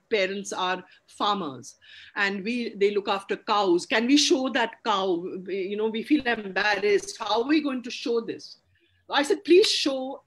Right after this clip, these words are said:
anything. You stand respected, whether you are showing that your parents are from, you know, are beggars, whether you show that your parents are kings.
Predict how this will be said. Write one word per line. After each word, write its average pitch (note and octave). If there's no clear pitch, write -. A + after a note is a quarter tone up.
anything. G#3+
You C#4
stand C4
respected, -
whether B3
you C4
are C4
showing A#3
that G3
your G3+
parents G3
are F3
from, E3
you G3
know, F#3
are F#3
beggars, B3
whether G#3
you A3
show G#3+
that G3+
your G3+
parents G3
are F3
kings. D4